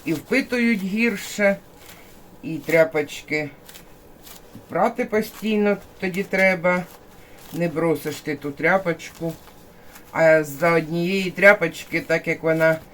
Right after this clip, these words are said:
після м'яса, до звичайних речей не кинеш її. А заради однієї тряпочки в пусту барабан гнати також не дуже хочеться.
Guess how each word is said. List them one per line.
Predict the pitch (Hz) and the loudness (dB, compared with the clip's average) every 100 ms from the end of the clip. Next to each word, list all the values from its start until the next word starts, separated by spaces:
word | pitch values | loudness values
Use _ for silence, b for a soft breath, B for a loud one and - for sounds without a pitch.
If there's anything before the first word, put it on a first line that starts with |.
| B B - | B B -12
після | 156 165 160 - - | -6 2 2 2 -2
м'яса, | 165 160 190 208 - 165 156 - B B B B - - 156 | -4 2 4 4 0 0 0 -2 B B B B -14 -8 2
до | 170 170 156 - - - 160 | 4 4 2 -2 -20 -14 -10
звичайних | 165 180 185 208 208 165 170 | -4 -4 2 2 4 0 -2
речей | 165 - 185 165 | -4 -2 0 0
не | 151 | -2
кинеш | 143 208 214 202 180 180 | -2 0 0 0 -4 -6
її. | 185 180 175 170 B B B B B | -6 -4 -4 -6 B B B B B
А | - 160 160 139 139 135 | 0 2 2 -2 -12 -2
заради | 160 165 175 165 165 | 2 4 2 0 -4
однієї | 156 170 170 170 160 | -2 -4 -2 -2 -2
тряпочки | 165 185 190 170 - - 165 - B B B | 0 0 0 -2 -6 -6 -6 -6 B B B
в | |
пусту | - 160 - 170 | -10 -10 -8 -6
барабан | 160 165 160 151 190 208 170 | 2 6 6 6 2 2 0
гнати | 160 156 143 - 139 | -2 -2 -2 -4 -8
також | - 196 196 175 180 | -4 -4 -4 -6 -4
не | 175 | -6
дуже | 165 170 165 | -4 -4 -4
хочеться. | 160 160 160 - - 151 | -6 -6 -10 -10 -10 -10